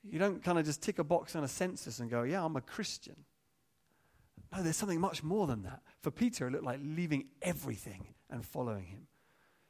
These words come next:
Jesus says, "Unless you're born again, you can't even see the kingdom." So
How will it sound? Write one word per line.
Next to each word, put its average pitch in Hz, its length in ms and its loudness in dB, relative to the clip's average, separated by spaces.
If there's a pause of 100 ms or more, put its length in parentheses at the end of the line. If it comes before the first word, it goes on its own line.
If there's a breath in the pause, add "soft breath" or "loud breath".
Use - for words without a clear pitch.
(120)
Jesus 196 320 6
says, 160 160 4
"Unless 202 340 2
you're 170 160 10
born 180 380 0
again, 139 560 2 (280 soft breath)
you 175 80 -4
can't 175 200 0
even 165 140 2
see 220 240 0
the 185 100 6
kingdom." 127 280 0 (180 loud breath)
So 175 200 6